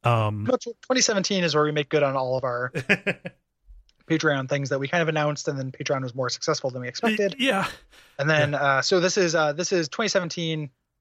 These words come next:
Speaker 2: doing everything we're definitely gonna do.
Speaker 1: Yes. Yeah.
Speaker 2: Uh,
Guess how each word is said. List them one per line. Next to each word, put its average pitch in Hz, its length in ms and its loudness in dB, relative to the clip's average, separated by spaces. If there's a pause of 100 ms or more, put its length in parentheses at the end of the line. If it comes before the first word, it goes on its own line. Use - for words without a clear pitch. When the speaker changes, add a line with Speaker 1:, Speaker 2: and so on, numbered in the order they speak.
(120)
Speaker 2:
doing 160 240 2
everything 139 520 -2 (240)
we're 143 80 -4
definitely 127 340 -4
gonna 127 160 -6
do. 135 120 -10 (240)
Speaker 1:
Yes. - 520 -2 (240)
Yeah. 110 140 -8 (120)
Speaker 2:
Uh, 117 200 -14